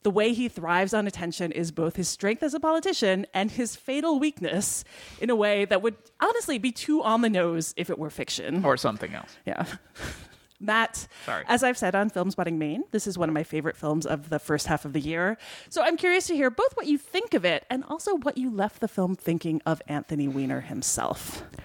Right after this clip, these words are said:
Speaker 2: Well, I like the film a lot. Uh, I'm not sure if I liked it quite as much as you, but I did really enjoy it. I was glad I saw it. I would certainly recommend it. Uh, and, uh, as for how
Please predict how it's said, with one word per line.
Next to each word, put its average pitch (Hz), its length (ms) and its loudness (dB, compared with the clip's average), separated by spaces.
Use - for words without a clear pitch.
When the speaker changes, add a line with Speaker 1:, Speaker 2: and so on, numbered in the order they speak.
Speaker 2:
Well, 170 140 2
I 190 80 4
like 165 200 2
the 190 80 -2
film 160 220 0
a 139 40 4
lot. 127 360 2
Uh, 113 340 2
I'm 127 120 0
not 147 140 2
sure 151 100 0
if 123 100 -2
I 120 60 4
liked 123 240 0
it 135 100 -4
quite 539 260 0
as 349 100 0
much 165 200 0
as 123 140 -2
you, 147 140 2
but 135 200 0
I 131 120 2
did 120 520 -2
really 127 240 2
enjoy 113 380 0
it. 151 80 4
I 117 120 2
was 117 120 -2
glad 117 200 2
I 107 100 0
saw 113 320 2
it. 147 40 0
I 117 80 2
would 101 200 -4
certainly 110 320 -2
recommend 101 460 -2
it. 139 140 2
Uh, 160 320 2
and, 185 280 0
uh, 110 60 -8
as 170 200 2
for 165 220 2
how 170 320 4